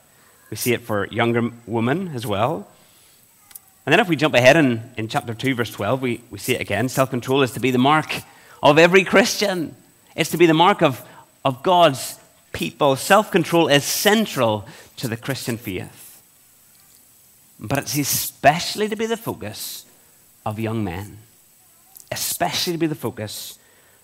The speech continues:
of young men. Younger men are to focus on learning to control themselves,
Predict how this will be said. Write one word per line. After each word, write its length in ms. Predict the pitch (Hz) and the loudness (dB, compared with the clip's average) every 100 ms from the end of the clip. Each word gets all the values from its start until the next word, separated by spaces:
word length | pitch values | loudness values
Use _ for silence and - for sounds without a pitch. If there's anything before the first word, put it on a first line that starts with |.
| _ | _
of 120 | 107 98 | -10 -6
young 220 | 104 101 | -6 -6
men. 300 | 92 98 113 - - | -6 -10 -14 -18 -6
Younger 320 | 117 170 190 | 0 2 4
men 160 | 147 143 | 6 4
are 80 | |
to 80 | 127 | 2
focus 720 | - 156 160 120 110 - - - _ _ _ | -2 -4 -4 -4 -4 -10 -14 -20 _ _ _
on 220 | 120 113 | -4 0
learning 360 | 117 135 139 117 | 2 2 2 -2
to 100 | 117 | -6
control 400 | 113 107 - 120 | -10 -10 -6 -4
themselves, 840 | 107 98 92 90 82 - - - | -4 -6 -6 -6 -8 -16 -20 -20